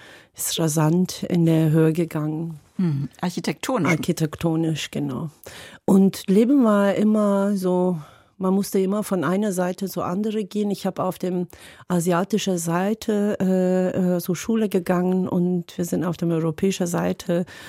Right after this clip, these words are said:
Speaker 1: gewohnt.
Speaker 2: Ah, jeden Tag mit dem Boot
Speaker 1: Jeden
Speaker 2: gefahren?
Speaker 1: Tag, äh, nee, wir hatten eigentlich, äh, Schulbusse. Man
Speaker 2: Ah,
Speaker 1: musste, äh,
Speaker 2: über die Brücke.
Speaker 1: über die Brücke, aber es war die Gegenrichtung, weil morgens früh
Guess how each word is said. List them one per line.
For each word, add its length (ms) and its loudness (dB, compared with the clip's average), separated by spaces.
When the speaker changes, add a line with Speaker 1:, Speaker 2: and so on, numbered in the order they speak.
Speaker 1:
gewohnt. 800 2
Speaker 2:
Ah, 100 2
jeden 260 2
Tag 160 -4
mit 140 0
dem 100 0
Boot 220 4
Speaker 1:
Jeden 160 2
Speaker 2:
gefahren? 420 2
Speaker 1:
Tag, 160 -6
äh, 160 2
nee, 480 2
wir 200 0
hatten 240 -2
eigentlich, 420 -2
äh, 200 -2
Schulbusse. 760 -2
Man 160 -2
Speaker 2:
Ah, 40 0
Speaker 1:
musste, 220 -2
äh, 200 0
Speaker 2:
über 120 -4
die 80 0
Brücke. 400 -2
Speaker 1:
über 220 2
die 160 0
Brücke, 440 -2
aber 140 0
es 160 -6
war 100 0
die 160 -6
Gegenrichtung, 800 -6
weil 360 -2
morgens 380 0
früh 520 0